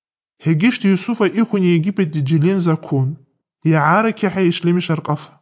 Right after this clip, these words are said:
Уфуи кесса пайк илди мехсулин фараондиф э. Дин дин кулук чебурин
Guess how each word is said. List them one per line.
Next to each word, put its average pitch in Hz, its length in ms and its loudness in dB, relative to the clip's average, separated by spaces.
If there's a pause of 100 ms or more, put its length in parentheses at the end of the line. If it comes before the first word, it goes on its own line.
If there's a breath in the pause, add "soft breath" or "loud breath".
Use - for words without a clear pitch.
(340)
Уфуи 165 440 2
кесса 151 360 -2
пайк 214 380 -2
илди 208 240 0
мехсулин 196 600 -4
фараондиф 190 600 0
э. 131 280 -6 (500)
Дин 170 300 2
дин 160 160 2
кулук 151 420 -2
чебурин 180 440 2